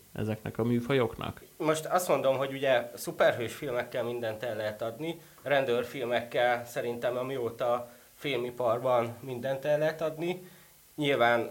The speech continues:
Speaker 2: kellett valamit újítani, ezt a kettőt összegyúrták. Én azt mondom, hogy meg lehet nézni, még egy,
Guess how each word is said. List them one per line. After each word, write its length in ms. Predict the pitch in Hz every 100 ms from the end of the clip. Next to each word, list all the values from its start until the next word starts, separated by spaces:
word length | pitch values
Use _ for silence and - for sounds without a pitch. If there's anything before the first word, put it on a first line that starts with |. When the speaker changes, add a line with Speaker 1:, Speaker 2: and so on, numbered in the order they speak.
| -
Speaker 2:
kellett 400 | - 117 107 107
valamit 400 | 120 107 110 110
újítani, 580 | 151 165 175 151 151 -
ezt 220 | 135 135
a 60 | 123
kettőt 460 | 135 120 113 110 135
összegyúrták. 880 | - 156 151 151 151 165 160 - - - - -
Én 140 | 131 160
azt 200 | 151 151
mondom, 380 | 127 123 139 120
hogy 380 | 139 139 - - - - - - - - -
meg 260 | - 135 127
lehet 320 | 123 120 113
nézni, 720 | 151 170 165 170 165 160 - -
még 220 | 135 135
egy, 240 | 139 -